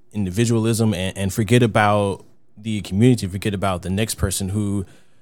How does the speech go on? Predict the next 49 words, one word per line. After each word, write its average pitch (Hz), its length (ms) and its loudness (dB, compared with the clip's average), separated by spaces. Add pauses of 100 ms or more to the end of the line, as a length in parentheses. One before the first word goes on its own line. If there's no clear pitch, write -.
(180)
you - 80 0
know, 107 160 6
might 101 280 4
need 104 400 0
some 101 160 0
help. 107 320 0 (220)
It, 107 220 0
it's 117 120 4
very 131 240 10
easy 117 340 6
for 104 300 2
us 98 240 0
to, 95 360 -2
to, 85 120 -10 (120)
you 135 120 2
know, 104 80 4
overlook 107 800 2
other 101 180 -4
people 98 220 -10
that 95 100 -6
are 92 60 -6
struggling. 107 480 -2
But 98 300 -2 (340)
I 120 40 -4
think 151 180 6
as 139 120 6
a 127 100 8
whole, 139 440 4 (800)
uh, 101 240 0
the 107 100 0
Black 110 240 0
community, 117 240 4
we 123 80 4
tend 185 240 4
to 190 60 2
be 165 100 4
very 147 240 8
good 143 240 6
at, 131 240 4
at 117 340 0 (520)
taking 131 240 0
care 139 200 8
of 131 80 6
each 107 140 0
other, 95 240 0
you 85 100 0
know, 107 140 4
because 110 240 4
we 123 140 4